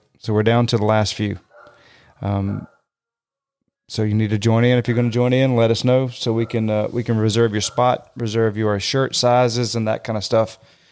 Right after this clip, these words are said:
Th-, there's a lot of things that have to be done pre-planning, um, and which is what I'll be working on, immediately after this class graduates, is planning the rest of that for the month. If you're not interested in coming, but you wanna just come see the events or come watch some of the events, you're more than welcome to do that.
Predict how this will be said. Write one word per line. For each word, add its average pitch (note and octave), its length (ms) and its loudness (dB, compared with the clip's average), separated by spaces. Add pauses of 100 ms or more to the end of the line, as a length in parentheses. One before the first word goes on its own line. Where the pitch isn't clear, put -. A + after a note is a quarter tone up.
(240)
Th-, B2 120 -6 (280)
there's A2+ 180 0
a G2+ 60 -2
lot A#2 120 4
of A2 80 -2
things A2+ 160 2
that G#2+ 60 0
have G#2 80 0
to G2 60 -10
be G#2+ 80 0
done G#2+ 300 2
pre-planning, G#2+ 760 0 (320)
um, G#2 360 -6 (100)
and G#2+ 160 -8
which A2 180 -6
is G#2 100 -6
what G#2+ 300 -2
I'll G#2 160 2
be G2+ 180 -2
working G#2 360 -2
on, G#2 260 0 (540)
immediately A#2 640 4
after G#2 180 0
this G#2 160 0
class G#2 300 0
graduates, G#2 500 -2
is G2+ 120 -6
planning A2 340 0
the G#2 80 0
rest G#2+ 220 0
of G#2 80 -2
that G2+ 300 0 (220)
for G#2+ 120 -2
the G2 80 0
month. G2 400 -2 (1300)
If A#2+ 160 0
you're B2+ 220 2 (1200)
not B2+ 220 4
interested C3+ 340 2
in A2+ 60 2
coming, D#3 340 2
but C3+ 140 0
you C3 80 2
wanna B2 160 4
just A#2 160 -2
come B2 160 0
see C3 180 -2
the A#2+ 140 2
events C3 440 0
or B2 40 -6
come A#2 220 0
watch A#2+ 300 0
some C#3+ 200 0
of C3+ 60 -2
the C#3+ 100 4
events, C#3+ 420 -2
you're A#2 100 -4
more A2+ 140 0
than A#2 80 2
welcome A2+ 300 0
to B2 60 2
do B2+ 60 2
that. B2+ 280 0